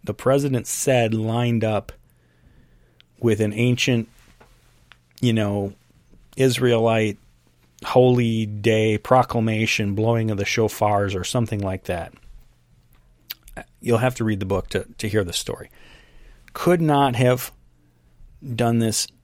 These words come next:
any other way than God doing it. And yet, God did it through the free will of all the speak-, all the speakers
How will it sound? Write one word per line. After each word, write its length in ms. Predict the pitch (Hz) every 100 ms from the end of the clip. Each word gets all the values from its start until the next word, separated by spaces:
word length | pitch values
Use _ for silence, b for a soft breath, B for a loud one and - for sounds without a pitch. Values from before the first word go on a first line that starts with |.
| -
any 240 | 151 143 131
other 180 | 120
way 220 | 110 107 101
than 180 | 98 98
God 300 | 101 98 95
doing 280 | 92 87
it. 120 | 82 - B B
And 160 | 120 123
yet, 340 | 214 196 110 - _ -
God 260 | 143 131
did 180 | 180 208
it 180 | 101 -
through 280 | - - 135
the 80 | 117
free 300 | - 139 139
will 280 | 131 117 85
of 160 | 92
all 260 | - 117 147
the 100 | 160
speak-, 340 | - - 131
all 960 | 131 120 - - 120 - - - 113 147
the 100 | 180
speakers 680 | - - 165 - - 175